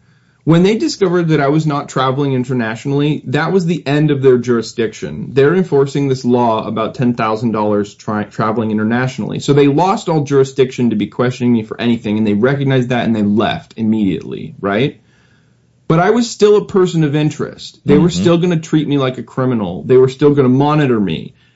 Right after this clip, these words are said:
Speaker 1: And so the reason for following me and monitoring me was they were looking for another jurisdic-, another justification to continue questioning, and they didn't find one,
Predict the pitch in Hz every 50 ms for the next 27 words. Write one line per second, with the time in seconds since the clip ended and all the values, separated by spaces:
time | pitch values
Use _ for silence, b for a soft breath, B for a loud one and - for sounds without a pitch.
0 | _ - 131 139 135 156 147 147 143 143 160 202 233 226 226 214 214 202 - 170
1 | 147 139 139 - - 185 190 202 202 180 156 139 131 127 123 120 117 117 117 -
2 | 107 120 120 123 135 160 180 185 190 156 139 131 127 120 113 110 - - 127 127
3 | 127 - 135 123 120 123 120 117 127 156 165 160 170 175 175 170 160 - - 135
4 | 123 120 120 120 117 - 110 117 117 120 131 147 151 170 170 160 139 127 135 135
5 | 131 131 131 - - 120 117 - - 120 123 123 135 147 165 160 175 170 165 165
6 | 156 160 - 123 123 147 147 143 - - 120 - - - - 151 127 131 131 -
7 | 120 117 - 123 - - 127 117 120 - 127 117 113 104 - - - 107 104 113
8 | - - - - - - - - - - 123 127 127 127 151 147 135 - - 143
9 | 143 160 170 160 120 101 90 78 67 - - -